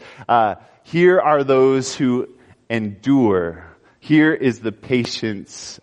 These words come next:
of the saints. Here are those who keep the commandments of God and the faith of Jesus. Over the past few weeks, we've looked at how the three angels' messages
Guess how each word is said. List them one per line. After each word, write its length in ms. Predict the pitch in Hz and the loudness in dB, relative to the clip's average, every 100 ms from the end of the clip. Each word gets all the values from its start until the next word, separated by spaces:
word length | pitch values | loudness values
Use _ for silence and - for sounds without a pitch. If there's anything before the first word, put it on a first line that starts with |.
| - | -6
of 160 | 92 | -6
the 100 | 80 | -8
saints. 680 | - - 87 - _ _ - - - | -16 -16 -18 -18 _ _ -20 -16 0
Here 280 | 208 220 | 2 4
are 80 | 220 | 4
those 540 | 175 165 160 165 160 - | 4 4 4 2 -2 -2
who 180 | 147 | -4
keep 540 | 117 - 202 104 104 - - - - - | -4 -6 -2 0 -2 -8 -20 -20 -20 -4
the 100 | 143 | -4
commandments 640 | - 143 135 139 139 139 | -2 -2 0 0 -2 -4
of 160 | 135 113 | -6 -4
God 480 | 113 98 92 92 90 _ _ | -2 0 0 -2 -6 _ _
and 140 | 101 95 | -12 -10
the 60 | |
faith 520 | 90 - 98 95 95 - | -8 -2 -2 -4 -12 -14
of 160 | 92 85 | -14 -14
Jesus. 640 | - 90 80 80 107 - - - | -12 -12 -12 -16 -18 -20 -10 -2
Over 140 | 175 | 2
the 80 | 180 | 2
past 360 | - 196 202 - | 0 -2 -2 -2
few 140 | 175 | 0
weeks, 260 | 160 147 - - | 0 0 -4 -6
we've 240 | 170 175 | -2 0
looked 300 | 147 208 226 | 4 2 2
at 180 | 220 196 | 0 0
how 300 | 143 170 165 | 0 2 2
the 140 | 147 135 | 0 -6
three 340 | - 190 214 | -6 0 2
angels' 280 | 208 180 147 | 2 2 0
messages 640 | 165 - 143 131 135 131 | -2 -4 -6 -4 -4 -4